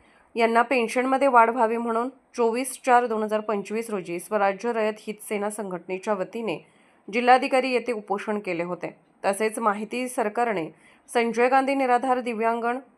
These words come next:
ज्येष्ठ नागरिक यांना पेन्शनमध्ये वाढ व्हावी व ज्येष्ठ नागरिकांना त्याचा लाभ मिळावा यासाठी सतत पाठपुरावा अध्यक्ष चंद्रशेखर म्हस्के व शिष्टमंडळाने केला होता.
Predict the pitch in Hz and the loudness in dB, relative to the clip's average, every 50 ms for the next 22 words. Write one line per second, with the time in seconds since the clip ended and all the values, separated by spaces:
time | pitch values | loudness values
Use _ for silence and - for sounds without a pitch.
0 | _ - 185 196 233 240 233 - 277 269 262 254 247 226 233 247 233 240 233 226 | _ -14 -4 0 0 0 0 2 0 0 2 2 0 0 -2 -4 -2 -2 -4 -4
1 | 226 233 233 233 220 208 202 - 233 220 233 233 220 240 233 220 202 196 196 190 | -4 -4 -4 -2 -2 -2 -4 -6 -8 -6 -6 -4 -4 -2 2 2 2 2 2 0
2 | 226 208 196 208 247 - _ _ _ - - _ _ - - 220 202 226 214 220 | -2 -2 -2 -2 -8 -10 _ _ _ -20 -20 _ _ -4 -4 -2 2 2 2 2
3 | 220 - 254 254 254 247 247 247 240 247 240 240 247 240 254 233 233 247 226 220 | 2 0 2 2 2 0 0 -2 -2 -2 0 0 0 -2 -2 -4 -2 -2 0 4
4 | 202 202 208 208 214 208 202 202 202 208 220 233 226 208 196 202 214 202 - 220 | 4 4 4 4 2 0 2 2 2 2 2 2 2 0 -2 -2 -4 -6 -6 -8
5 | 220 - 214 214 196 208 208 - 220 202 185 185 - - 208 214 208 208 220 - | -4 -4 -6 -4 -4 -8 -4 0 0 0 0 0 -4 -2 0 0 2 2 0 -2
6 | - _ - _ _ _ - - 196 208 196 175 247 269 - 277 277 - 277 254 | -4 _ -20 _ _ _ 0 2 2 2 4 2 -2 -2 0 -2 -2 -2 -2 -2
7 | 240 233 240 240 254 247 254 247 247 240 220 208 208 - - 226 196 180 196 202 | -2 -2 -4 -4 -4 -2 -2 -2 0 0 -2 -2 -2 -4 -4 -4 -2 -2 -4 -6
8 | - 233 214 - 247 240 254 247 240 240 233 226 226 226 233 226 196 180 175 175 | -6 -10 -8 -4 -4 -2 -2 -2 0 0 -2 0 -2 -4 -4 -4 -2 -2 -4 -4
9 | 175 165 - 170 | -6 -4 -4 -4